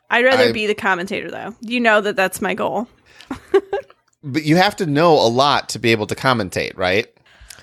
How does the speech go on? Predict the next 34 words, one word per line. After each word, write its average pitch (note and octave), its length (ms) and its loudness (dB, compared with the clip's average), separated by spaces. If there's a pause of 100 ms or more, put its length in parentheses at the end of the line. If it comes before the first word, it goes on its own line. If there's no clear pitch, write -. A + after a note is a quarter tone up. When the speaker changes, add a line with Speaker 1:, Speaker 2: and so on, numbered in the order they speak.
(160)
Speaker 1:
I C4+ 80 -2
think A4 140 4
I C5+ 160 2
could D4 80 2
do C4 120 2
Pandemic, G#3+ 840 0
<laughs> - 80 -4
at E4 220 4
least. - 540 -4 (420)
<laughs> F4 80 2 (840)
Speaker 2:
You D#3 180 4
could, A#3 240 -2
yes, B2 280 0
you D4 80 2
could A3+ 140 -2
commentate C#3+ 500 2
Pandemic. F#2+ 560 -4 (600)
I A#2+ 100 2
mean, A#2+ 240 2
Speaker 1:
And A#2 100 0
I - 100 4
Speaker 2:
I - 40 2
Speaker 1:
think C3 220 2
Speaker 2:
think - 200 0
Speaker 1:
it's - 100 -10
easier, B3+ 960 2 (400)
you C#4 120 -2
know, B3 180 0
with C4 160 -2
something C#4 440 -4
like B3 340 -2 (440)
a A#3+ 180 0
sport C4 760 0 (220)
or G#3 800 4